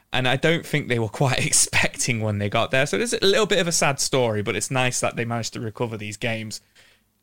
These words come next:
And obviously they're making money off it, but they're also saying, you know, it's good that they've been saved and preserved. So essentially they got to the house, and this house is, like, fallen apart. Like, the roof has fallen through on it and everything.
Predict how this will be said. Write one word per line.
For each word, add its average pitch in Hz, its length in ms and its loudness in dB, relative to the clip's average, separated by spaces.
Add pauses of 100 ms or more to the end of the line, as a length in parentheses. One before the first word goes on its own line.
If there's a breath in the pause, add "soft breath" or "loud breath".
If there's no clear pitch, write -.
And 110 320 -4 (100)
obviously 120 280 2
they're 107 120 4
making 104 300 -4
money 104 240 0
off 92 180 -4
it, - 120 -4
but 107 120 0
they're 117 120 0
also 113 220 0
saying, 104 300 0
you 104 60 -6
know, 107 140 -4
it's 101 120 -4
good - 220 -6
that - 160 -2
they've 110 160 -6
been 110 140 -4
saved 110 340 0
and 107 100 -6
preserved. 120 360 0
So 139 120 0
essentially 170 400 0
they 120 80 0
got - 180 -4
to - 80 -4
the 123 80 0
house, 117 540 -2 (560 soft breath)
and 120 160 -2
this 156 160 0
house 120 380 -2
is, 107 100 -6
like, 110 240 -4 (240)
fallen 104 320 0
apart. 101 460 0
Like, - 220 -6
the 117 100 -2
roof 110 540 -2
has 139 120 -2
fallen 143 420 0
through 156 260 0
on 151 100 2
it 170 160 0
and 120 80 -2
everything. 139 480 0